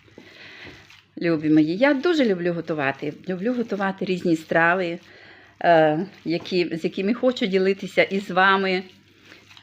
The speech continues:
Е, хочеться, щоб, звичайно, виходило смачно, підбираю всі інгредієнти, і я спочатку ту і пробую, потім уже, е, е, показую вам,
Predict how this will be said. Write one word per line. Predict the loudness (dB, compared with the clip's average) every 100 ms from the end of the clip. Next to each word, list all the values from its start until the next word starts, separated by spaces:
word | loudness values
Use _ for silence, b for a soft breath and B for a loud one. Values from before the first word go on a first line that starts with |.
| b -20 -6 2
Е, | 4 2 0 -4
хочеться, | -2 -2 -2 -2
щоб, | 0 0
звичайно, | 0 2 2 2 -2
виходило | -2 -2 -2 -2 -4
смачно, | -2 2 2 0 -6
підбираю | -6 -4 0 2 2
всі | -2 -2
інгредієнти, | 0 0 -2 0 2 2 0 -2 -2
і | 0 -2 -2 B B B B 0
я | 2 2
спочатку | -4 -2 0 0 0 -6
ту | -4
і | -4
пробую, | 0 2 2 0 -2
потім | 2 2 2 0
уже, | 2 2 2 0 B B B B 0
е, | 4 6 4 2
е, | -2 -2 -4
показую | -4 0 0 0 -4 -4
вам, | -2 -2